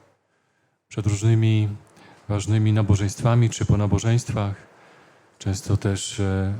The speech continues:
o, w wielu miejscach odmawia się ją, e, po nieszporach, modlitwie wieczornej Kościoła Świętego, a, e, również często odmawia się ją po komplecie, czyli, e,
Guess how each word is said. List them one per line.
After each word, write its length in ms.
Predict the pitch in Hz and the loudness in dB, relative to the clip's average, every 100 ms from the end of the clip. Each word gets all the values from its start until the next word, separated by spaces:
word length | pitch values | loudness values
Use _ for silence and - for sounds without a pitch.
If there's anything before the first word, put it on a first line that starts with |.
| 107 | -6
o, 40 | |
w 320 | 95 95 101 92 | -6 -6 -8 -2
wielu 240 | 107 101 | 0 2
miejscach 720 | 101 110 110 - 107 104 - - - - _ _ _ _ _ _ _ | 4 2 0 0 0 0 -6 -20 -20 -20 _ _ _ _ _ _ _
odmawia 400 | - 95 107 107 | -6 0 2 0
się 160 | 104 113 | 0 2
ją, 360 | 107 107 107 | 2 4 2
e, 220 | 104 104 104 | 2 0 0
po 340 | - 107 104 104 | 0 0 0 0
nieszporach, 840 | 101 98 - 135 135 113 107 - - - _ _ _ _ _ _ _ _ _ _ | 0 -2 2 4 6 4 0 -6 -18 -20 _ _ _ _ _ _ _ _ _ _
modlitwie 440 | 98 101 110 120 | -2 0 0 2
wieczornej 540 | 107 104 120 117 113 110 | 4 4 2 4 4 2
Kościoła 480 | 110 98 127 117 110 | 0 -2 4 4 4
Świętego, 720 | - 107 117 110 107 131 165 - - _ _ - _ _ _ _ _ | 0 0 2 0 2 2 2 -2 -20 _ _ -20 _ _ _ _ _
a, 420 | 113 127 127 131 | 0 4 4 2
e, 340 | 139 113 110 | 0 0 0
również 400 | 110 117 117 113 | 4 4 4 2
często 380 | - 110 107 - | 0 0 0 0
odmawia 320 | 101 104 101 | 2 2 2
się 180 | 104 117 | 0 0
ją 260 | 107 104 101 - - - _ | 0 2 -2 -6 -20 -20 _
po 100 | 117 | -4
komplecie, 560 | - 113 117 113 - 87 | 0 2 4 4 0 -8
czyli, 400 | - 98 95 95 - _ _ _ _ _ 127 | -4 -2 0 -2 -8 _ _ _ _ _ -10
e, 340 | 95 95 95 | -6 -2 -2